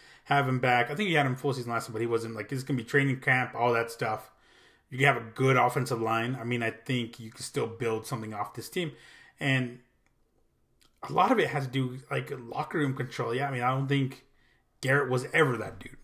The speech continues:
When he first came to Dallas, I was like, "What the fuck is Jason Garrett doing?" Backup quarterback? The hand cla-, he was always a hand clapper, by the way, if you guys didn't know that. Just, "Oh yeah, I'm backup. Here you go. Troy Aikman.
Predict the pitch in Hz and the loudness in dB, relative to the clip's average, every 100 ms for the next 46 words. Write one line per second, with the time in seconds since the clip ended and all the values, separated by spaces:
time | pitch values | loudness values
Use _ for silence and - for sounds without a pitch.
0 | - - - - - 135 131 - 185 - | -20 -20 -20 -20 -4 -2 -2 2 2 2
1 | - - 170 170 120 - 117 - 110 107 | -8 -4 0 2 0 -6 -8 -8 -10 -10
2 | - - - - 175 139 151 131 123 117 | -16 -20 -16 -12 -8 -8 -8 -8 -6 -2
3 | 123 - - 117 _ _ _ _ _ _ | -2 -4 -14 -20 _ _ _ _ _ _
4 | _ _ _ - 120 139 190 170 202 196 | _ _ _ -8 0 0 0 0 0 0
5 | 220 - - _ - 131 151 185 - 175 | -6 -10 -20 _ -10 0 0 0 -4 0
6 | 156 180 240 156 160 131 120 147 131 104 | 0 2 2 6 6 6 2 2 2 -6
7 | 98 101 104 104 104 104 139 131 113 117 | -8 -6 -6 -4 -6 -4 -2 0 -2 -2
8 | 120 101 - _ _ _ _ _ _ 131 | 0 -2 -6 _ _ _ _ _ _ -6
9 | 127 165 208 233 208 151 151 196 196 - | 0 2 4 2 2 0 0 -2 -2 -8
10 | - 143 180 190 175 131 - _ _ _ | -6 -8 -6 0 2 0 -6 _ _ _
11 | _ - 147 139 135 107 | _ -2 0 2 0 -6